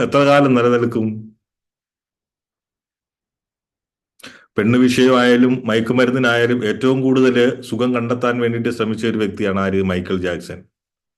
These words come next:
അല്ലേ? ആയുസ് എത്താതെ പുള്ളി തീർന്നു പോയി. അപ്പം ഈ ആയുസ് എന്ന് പറയുന്നത് പണം കൊടുത്തോ റെക്കമെൻഡ് കൊണ്ടോ ഒന്നും നമുക്ക് നിലനിർത്താൻ വേണ്ടിയിട്ട് പറ്റൂല. എത്ര ഹോസ്പിറ്റൽ ഉണ്ടായാലും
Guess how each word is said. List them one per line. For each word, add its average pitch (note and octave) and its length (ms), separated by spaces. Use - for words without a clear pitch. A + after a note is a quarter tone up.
അല്ലേ? A2 140
ആയുസ് A#2+ 360
എത്താതെ A2+ 460
പുള്ളി F#2+ 180
തീർന്നു F#2 320
പോയി. - 160
അപ്പം F#2+ 240
ഈ F#2+ 100
ആയുസ് A#2 480
എന്ന് B2+ 120
പറയുന്നത് A#2+ 460
പണം G#2 240
കൊടുത്തോ A#2+ 380
റെക്കമെൻഡ് B2 500
കൊണ്ടോ B2 320
ഒന്നും A2+ 360
നമുക്ക് G#2 300
നിലനിർത്താൻ F#2+ 480
വേണ്ടിയിട്ട് F2+ 340
പറ്റൂല. F2+ 320
എത്ര G2+ 240
ഹോസ്പിറ്റൽ G2 500
ഉണ്ടായാലും F#2+ 600